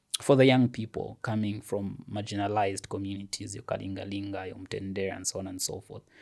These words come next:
So people at the core of what we do as a business, and therefore I think, I, I, well, I don't think, I'm happy to submit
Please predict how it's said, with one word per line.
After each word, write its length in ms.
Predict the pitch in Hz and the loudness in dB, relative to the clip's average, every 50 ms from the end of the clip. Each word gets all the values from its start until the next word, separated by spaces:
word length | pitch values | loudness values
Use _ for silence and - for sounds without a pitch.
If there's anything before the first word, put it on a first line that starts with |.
| - - _ | -20 -10 _
So 160 | - - 156 | 4 6 6
people 280 | 156 - 196 196 - 151 | 6 6 4 8 8 8
at 120 | 127 - | 8 8
the 80 | - 120 | 4 0
core 260 | - - 120 117 107 | 2 4 6 6 6
of 60 | 104 | 6
what 220 | 107 104 104 - 101 | 2 -2 -2 -2 -4
we 100 | 104 104 | -6 -4
do 180 | 104 101 98 | -4 -4 -4
as 120 | 98 98 107 | -4 -6 -8
a 60 | 101 | -6
business, 580 | 101 107 107 107 104 104 104 104 110 - - - _ _ _ _ _ _ - | -2 -2 0 0 -2 -4 -4 -4 -4 -6 -8 -10 _ _ _ _ _ _ -4
and 200 | 107 107 107 113 | -2 2 4 6
therefore 420 | 120 117 113 - - 95 101 101 | 6 6 6 4 0 -4 -4 -4
I 80 | 101 - - _ _ _ _ | -6 -8 -12 _ _ _ _
think, 460 | - - 147 151 143 139 135 135 - - - - - _ _ _ _ _ _ _ _ _ _ _ _ _ _ | 8 12 12 12 12 12 10 6 -2 -10 -12 -14 -18 _ _ _ _ _ _ _ _ _ _ _ _ _ _
I, 240 | 85 90 123 135 - - | -6 0 2 2 2 6
I, 120 | 143 143 - - | 6 6 6 8
well, 260 | 147 147 147 131 120 | 10 12 12 12 12
I 100 | 110 117 | 12 10
don't 320 | 117 127 131 127 123 123 - | 8 8 8 8 6 4 6
think, 420 | - 156 180 208 - - - - - _ _ _ _ _ _ - _ - | 6 6 6 6 2 0 -8 -18 -20 _ _ _ _ _ _ -20 _ -2
I'm 180 | - 113 113 | 0 2 4
happy 380 | 113 127 135 127 - 131 120 120 | 6 6 6 6 6 2 2 2
to 420 | - _ - - - 104 104 101 | 2 _ -6 -4 -2 0 0 0
submit 800 | - - - 107 98 98 95 95 101 104 113 113 107 - _ - | 0 0 2 2 2 2 0 0 2 4 4 4 4 0 _ -14